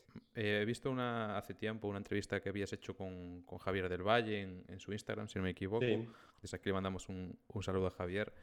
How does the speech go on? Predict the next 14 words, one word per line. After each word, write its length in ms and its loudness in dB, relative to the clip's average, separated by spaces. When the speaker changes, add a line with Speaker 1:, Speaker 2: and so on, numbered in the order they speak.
Speaker 1:
Eh, 320 2
el 120 0
tema 220 4
de 140 6
que 320 6
tú 100 6
dejaste 280 6
la 140 8
carrera 560 8
y 180 4
seguiste 300 0
viviendo 280 6
en 100 2
Madrid, 400 2